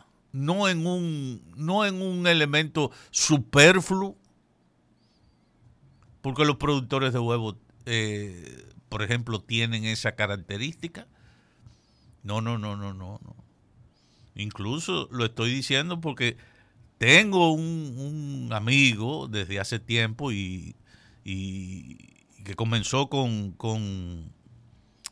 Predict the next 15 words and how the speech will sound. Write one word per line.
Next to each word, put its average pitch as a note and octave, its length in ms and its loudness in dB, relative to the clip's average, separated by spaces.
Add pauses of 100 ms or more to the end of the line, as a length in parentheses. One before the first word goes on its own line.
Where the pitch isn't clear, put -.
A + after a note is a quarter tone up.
(760)
en G#2 100 -4
el A#2 100 2
magisterio, A#2+ 880 8
coincidíamos A#2+ 800 -2
ahí C3+ 480 -2 (680)
hace - 260 -4
muchísimos B2 680 -2
años, A2+ 500 -4 (840)
que D3+ 480 8 (1000)
ha A2 160 4
devenido B2+ 680 4
un A#2+ 200 -4
productor A#2 800 0
de D3 100 0
huevo. C#3 520 -2